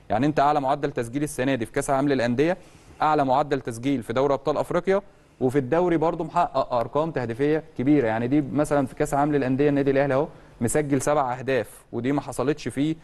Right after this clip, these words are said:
السبع مشاركات اللي كانوا قبل المشاركة الثامنة للنادي الأهلي، فده برضو يحسب. ده دليل إن الراجل اختياره من الأول يحسب للجنة الكورة أو لجنة التخطيط بالنادي الأهلي ومجلس الإدارة، اختيار ورهانهم على مارسيل كولر،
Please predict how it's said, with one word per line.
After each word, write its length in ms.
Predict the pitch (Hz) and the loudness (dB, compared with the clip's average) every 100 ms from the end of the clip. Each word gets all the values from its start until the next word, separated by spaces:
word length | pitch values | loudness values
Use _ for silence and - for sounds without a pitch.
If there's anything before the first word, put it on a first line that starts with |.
| - - | -18 -10
السبع 400 | 110 107 147 147 | -6 -2 0 0
مشاركات 460 | 120 113 117 147 151 | -2 -6 -6 -4 -4
اللي 140 | 123 | -6
كانوا 260 | 117 147 131 | -4 -2 -2
قبل 180 | 147 139 | -2 -2
المشاركة 420 | 127 117 139 139 | -2 -2 -2 -2
الثامنة 380 | 127 139 156 147 | -2 -2 0 0
للنادي 300 | 131 123 139 | 0 0 0
الأهلي، 280 | 135 135 | 0 0
فده 220 | 110 110 135 | -2 0 2
برضو 280 | 143 139 | 2 2
يحسب. 360 | 127 143 - 156 - - - 117 | 0 0 -2 -2 -4 -20 -14 -2
ده 120 | 151 | 2
دليل 300 | 156 160 190 | 4 4 2
إن 160 | 165 | 2
الراجل 400 | 123 143 165 175 - - | 2 2 0 -4 -6 -12
اختياره 480 | 117 - 127 156 156 | -14 -4 0 4 4
من 160 | 123 110 | 2 0
الأول 380 | 104 139 151 127 | 0 2 2 2
يحسب 440 | 165 - 117 101 | 0 0 -4 -2
للجنة 500 | 104 101 110 131 117 | -2 -2 0 -2 -4
الكورة 380 | 110 101 135 113 | -4 0 2 4
أو 160 | 101 98 - - | 2 0 -6 -4
لجنة 220 | 127 139 131 | 0 0 -2
التخطيط 360 | - - 143 | -4 -4 -2
بالنادي 280 | 123 120 127 | 0 0 0
الأهلي 240 | 120 127 117 | 0 0 0
ومجلس 360 | 120 135 123 | 0 0 -2
الإدارة، 340 | 110 110 127 117 | 0 0 2 0
اختيار 440 | - 120 139 120 | -2 0 2 2
ورهانهم 520 | 110 113 151 147 110 | 2 2 0 -2 -4
على 180 | 104 107 | -4 -2
مارسيل 280 | 123 135 127 | -2 -4 -4
كولر، 360 | - 175 196 | 0 2 2